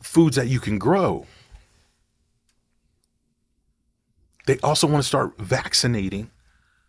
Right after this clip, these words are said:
birds. And you are what you eat.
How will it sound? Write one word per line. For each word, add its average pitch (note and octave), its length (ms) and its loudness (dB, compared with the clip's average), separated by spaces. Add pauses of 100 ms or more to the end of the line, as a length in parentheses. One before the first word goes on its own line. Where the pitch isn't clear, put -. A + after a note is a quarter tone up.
(240)
birds. C3+ 760 0 (2250)
And D3+ 160 2
you D3+ 220 0 (100)
are D#3+ 500 4 (100)
what A2 420 0
you B2 200 -4 (100)
eat. - 400 -8